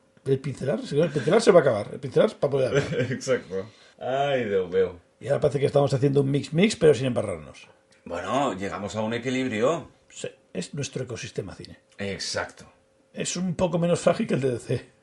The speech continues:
Speaker 2: Sí. <laughs> Eso también es verdad. A ver, no cuesta demasiado, ¿eh?
Speaker 1: <coughs> Haber escogido la luz.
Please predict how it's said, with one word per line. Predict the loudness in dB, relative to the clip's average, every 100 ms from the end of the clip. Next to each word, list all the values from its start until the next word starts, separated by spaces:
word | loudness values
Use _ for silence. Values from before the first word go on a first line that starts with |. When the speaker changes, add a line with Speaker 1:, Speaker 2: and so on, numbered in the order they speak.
| _
Speaker 2:
Sí. | -10 -6 -4 -4 -8 -18 -16 -18 -18 -20
<laughs> | -16 -14 -14 _ -20
Eso | -14
también | -8 -8 -6 -8
es |
verdad. | -8 -10 6 6 8
A |
ver, | 4 4
no | 0
cuesta | -2 -2
demasiado, | -2 -2 -6 -4 -4 -4
¿eh? | -8 -14 -20 -20 _ _ _ _
Speaker 1:
<coughs> | 8 10 8 4 0
Haber | 2
escogido | 2 2 2 2
la | 4
luz. | 4 2